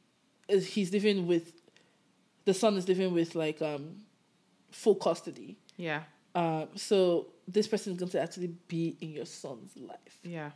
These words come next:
Speaker 1: full time. I think a heads up would have been nice, and just a conversation of, like,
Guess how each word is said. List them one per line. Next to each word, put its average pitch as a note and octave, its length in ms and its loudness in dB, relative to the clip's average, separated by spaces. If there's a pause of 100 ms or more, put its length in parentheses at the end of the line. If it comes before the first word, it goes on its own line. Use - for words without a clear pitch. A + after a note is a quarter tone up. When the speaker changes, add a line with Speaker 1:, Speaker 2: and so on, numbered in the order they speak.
(140)
Speaker 1:
full - 440 -10
time. C#3 760 -8 (880)
I G#3 100 8
think A3 500 2
a F#3 40 4
heads F#3 280 0
up E3+ 280 2
would E3 100 0
have D#3+ 120 -2
been D#3+ 180 -2
nice, G3 580 -2 (460)
and F#3 120 0
just G3 180 2
a G#3+ 40 -2
conversation F#3 640 -4
of, E3+ 160 -6
like, E3 360 -4